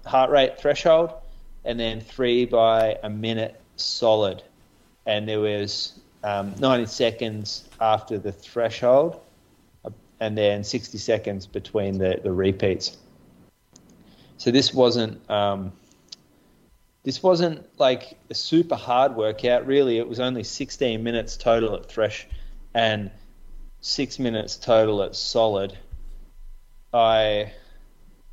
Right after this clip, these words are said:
didn't really feel great from the, the moment that I started, even though, like,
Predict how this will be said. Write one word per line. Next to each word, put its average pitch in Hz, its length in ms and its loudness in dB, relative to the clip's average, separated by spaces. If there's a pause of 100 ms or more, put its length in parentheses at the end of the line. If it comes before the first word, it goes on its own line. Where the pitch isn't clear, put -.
(240)
didn't 120 440 -6
really 123 360 4
feel 123 380 2
great 101 400 2
from 104 220 -10
the, 101 180 -8 (100)
the 107 80 -6
moment 107 440 -2
that 98 120 0
I 90 100 6
started, 98 600 4 (540)
even 127 260 0
though, 110 380 2 (720)
like, 110 240 -8